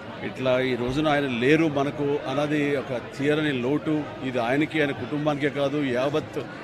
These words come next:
తెలుగు జాతికే ఒక పెద్దని కోల్పోయారు, ఒక గొప్ప వ్యక్తిని కోల్పోయారు, ఒక మహాశక్తిని కోల్పోయాం మనందరం. ఈ సందర్భంగా ఆయన ఎక్కడున్నా సరే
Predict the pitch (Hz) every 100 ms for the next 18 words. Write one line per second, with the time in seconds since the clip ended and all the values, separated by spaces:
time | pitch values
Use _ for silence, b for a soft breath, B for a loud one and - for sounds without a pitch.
0 | 101 - - - - - - - - -
1 | - 147 160 147 160 170 175 175 170 135
2 | 139 - - - 139 139 180 165 156 -
3 | 143 143 143 135 135 131 120 110 123 156
4 | 131 127 185 170 156 139 - 127 127 117
5 | 113 117 147 135 135 - 160 143 123 110
6 | 117 107 107 107 107 - - - - -
7 | - - - - - - 123 113 127 139
8 | 147 147 127 123 139 147 147 143 - 143
9 | 151